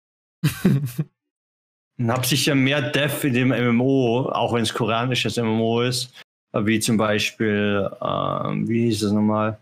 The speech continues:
Speaker 2: Das mit der schlechten Grafik und alles. Ja, keine Ahnung. Äh, wenn ich mir das runterlade, hab ich sicher mehr Gameplay, äh, Ding. Und weil es ist, glaub ich, so ein Hack-and-Slay-M M O, alles instanced.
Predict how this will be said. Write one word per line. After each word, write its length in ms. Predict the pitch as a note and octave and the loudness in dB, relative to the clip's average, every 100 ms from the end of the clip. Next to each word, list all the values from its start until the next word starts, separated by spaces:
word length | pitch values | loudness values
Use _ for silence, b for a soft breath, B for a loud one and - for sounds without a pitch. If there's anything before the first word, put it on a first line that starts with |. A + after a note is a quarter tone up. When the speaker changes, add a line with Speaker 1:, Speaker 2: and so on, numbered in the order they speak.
| _ _ _ _ - | _ _ _ _ -10
Speaker 2:
Das 140 | - | -6
mit 80 | G#2+ | -2
der 80 | G2 | 0
schlechten 440 | - - - G#2+ | 0 -4 -4 -4
Grafik 540 | - F#2+ F#2+ - A2+ | -4 -4 -4 -2 -2
und 80 | G2+ | 0
alles. 400 | F#2+ G#2+ A#2+ - b _ - | 0 0 -2 -6 b _ -6
Ja, 120 | A#2 | -4
keine 280 | - B2+ A#2 | 0 0 0
Ahnung. 360 | A#2+ B2 B2 B B - | 0 0 -2 B B -4
Äh, 380 | C#3 B2 B2+ A#2 | 0 2 2 0
wenn 80 | B2+ | 0
ich 120 | - | 0
mir 80 | C#3+ | 0
das 260 | F#3+ E3 | 0 0
runterlade, 380 | E3 E3 D3 C#3+ | 2 2 2 2
hab 80 | C3 | 2
ich 160 | A#2+ | 0
sicher 220 | - B2+ A#2+ | 0 0 2
mehr 400 | A#2 B2+ D3+ C#3+ | 2 2 0 0
Gameplay, 880 | C3 C3 C#3+ C#3 B2 A#2+ A#2+ B2 | 0 0 -2 -2 0 0 0 -2
äh, 840 | B2 - - B2+ A#2+ A#2 A#2 A#2 A#2 - | -4 -6 -4 0 2 2 0 0 -2 -2
Ding. 340 | B2 B2+ B2+ B2 B _ _ | 0 0 -2 -6 B _ _
Und 460 | - B2+ A#2+ B2 - | -2 0 0 -4 -8
weil 160 | A2+ A#2 | -2 0
es 120 | A2 | 0
ist, 80 | - | 0
glaub 100 | B2 | -2
ich, 100 | G#2+ | 0
so 80 | C3+ | 0
ein 80 | G2+ | -2
Hack-and-Slay-M 840 | A#2+ - A#2 - A2+ A#2 C#3+ D3 | -2 -4 -4 -2 0 0 2 2
M 120 | C#3+ | 4
O, 340 | C#3+ D#3 D3 B2 - - | 4 4 2 0 -4 -2
alles 320 | C#3+ C#3+ C#3 | 0 0 0
instanced. 800 | E3 E3 E3 - E3+ F3 - | 2 2 0 -2 -2 -2 -6